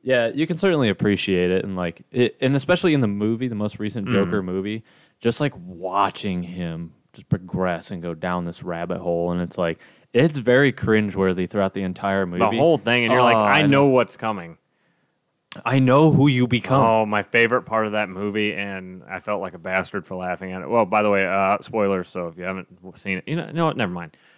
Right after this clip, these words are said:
Speaker 2: You should have seen it by now. Um, <laughs> when
Speaker 1: Yes.
Speaker 2: he, uh,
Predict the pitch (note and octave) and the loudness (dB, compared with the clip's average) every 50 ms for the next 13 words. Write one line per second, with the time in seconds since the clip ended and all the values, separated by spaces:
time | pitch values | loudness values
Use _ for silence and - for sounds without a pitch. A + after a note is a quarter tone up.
0 | _ _ - B2+ - - G2+ F2+ - F#2 F2 E2 D2+ D#2 D#2+ E2 E2 - _ _ | _ _ -8 -6 -6 -6 -6 -8 -8 -10 -10 -10 -10 -12 -12 -12 -14 -16 _ _
1 | _ _ - C#3 C#3 C#3 C#3+ D3+ C#3+ - - - - - _ _ _ _ _ _ | _ _ 0 2 4 4 4 2 2 0 -4 -14 -16 -20 _ _ _ _ _ _
2 | - - B2+ A#2+ A#2 A#2 A2 - - A2+ A#2+ A2+ A2+ A2 G#2 G2 G2 F#2 F2+ F2 | -2 0 2 2 2 0 -4 -6 -6 -2 0 0 2 2 4 4 4 4 2 0
3 | F2 F2 E2+ | -2 -4 -6